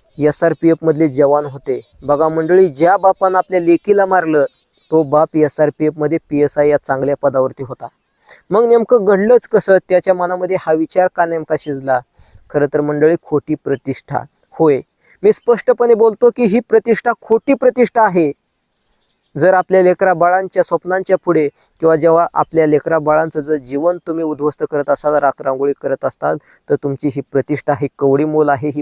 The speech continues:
प्रतिष्ठा शून्य आहे. पुढे मग लगेचच या गोष्टीची खबर पोलिसांना मिळाली की आंबेडकर नगरच्या या, या भागामध्ये अशा प्रकारची काहीतरी घटना घडलेली आहे. हे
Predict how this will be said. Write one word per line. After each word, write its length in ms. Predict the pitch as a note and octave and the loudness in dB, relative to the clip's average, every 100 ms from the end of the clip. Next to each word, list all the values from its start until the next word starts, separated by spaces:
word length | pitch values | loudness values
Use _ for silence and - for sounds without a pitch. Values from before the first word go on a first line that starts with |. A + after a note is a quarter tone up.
| - | -8
प्रतिष्ठा 420 | C#3 C#3 B2+ C#3+ C3+ | -10 -8 -10 -8 -8
शून्य 420 | - C3+ C3 B2+ | -8 -8 -6 -6
आहे. 180 | G#2+ A2 - _ _ _ _ _ _ - _ | -6 -12 -18 _ _ _ _ _ _ -20 _
पुढे 220 | D#3+ E3 G3 | 0 2 2
मग 220 | G3+ F#3 | 2 2
लगेचच 640 | E3 E3+ G3 F#3+ F3 - _ _ | 2 4 2 4 0 0 _ _
या 120 | D3 D#3+ | 0 2
गोष्टीची 460 | E3 D#3 F3 E3+ F3 | 2 0 -2 -2 0
खबर 280 | D#3+ D#3 E3+ | 0 2 0
पोलिसांना 480 | D#3+ E3 F3 G3 F#3+ | 0 0 0 -2 0
मिळाली 440 | F3 D#3+ D3 C#3+ D3 _ - | 2 2 2 0 -4 _ -2
की 60 | |
आंबेडकर 460 | D3+ D3 D#3+ D3+ E3 | -2 0 -2 0 0
नगरच्या 440 | D#3 C#3+ D#3 D#3+ | 0 -2 -2 2
या, 160 | D#3 D#3 | 2 4
या 100 | E3 | 2
भागामध्ये 520 | D#3 C#3+ D3 C#3+ C#3+ | 0 -2 -2 -4 -2
अशा 200 | C#3+ E3 D3+ | -2 -4 -6
प्रकारची 380 | D#3 D#3 D3 D#3 | -6 -6 -8 -6
काहीतरी 340 | D3+ D3+ D#3+ D3 | -4 -2 -2 -2
घटना 320 | C#3+ - F#3 | -2 -2 0
घडलेली 340 | F3 D#3 D3+ | 0 2 2
आहे. 220 | C#3+ B2+ | 2 0
हे 400 | C3+ _ _ - | -6 _ _ -12